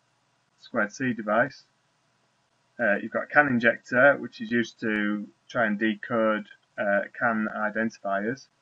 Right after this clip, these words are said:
Uh, it's pretty simple at the moment, but it does quite a nice job. And you've got the A T injector, which basically takes, uh, it behaves like an A T modem, where if you send it, um, a command begins it with the letters A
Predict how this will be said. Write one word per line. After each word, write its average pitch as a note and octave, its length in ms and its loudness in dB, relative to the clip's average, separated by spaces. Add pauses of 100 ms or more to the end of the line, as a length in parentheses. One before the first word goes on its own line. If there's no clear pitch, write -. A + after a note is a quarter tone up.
(280)
Uh, G2+ 200 4
it's - 100 -10
pretty A2 480 -2
simple A2+ 360 -6
at - 60 -20
the G#2 80 -14
moment, G#2 380 -4
but G#2+ 120 -12
it G2+ 120 -10
does G#2 160 -18
quite G#2 220 -8
a - 20 -16
nice G2+ 220 -8
job. A2+ 260 -4 (800)
And G#2 320 0
you've G#2 120 -2
got A#2 160 0
the A2+ 200 4
A A2+ 60 2
T A#2 240 -2
injector, G2+ 500 -2
which G2+ 220 -8
basically G#2 460 -6
takes, - 560 -4 (160)
uh, G#2+ 260 4
it - 240 -6
behaves A#2 400 -2
like G#2 220 0
an A2 60 -2
A G#2 120 0
T G#2+ 220 -12
modem, G#2 500 0 (540)
where G2+ 240 4
if G2 100 -6
you A2+ 80 -14
send G#2+ 220 2
it, G2 180 -2 (320)
um, F#2+ 580 0 (440)
a - 40 -4
command G#2+ 540 0
begins G2+ 640 0
it G#2 160 -6 (120)
with G#2 300 -2
the G2 420 -6
letters G#2 300 -4
A G2 160 -4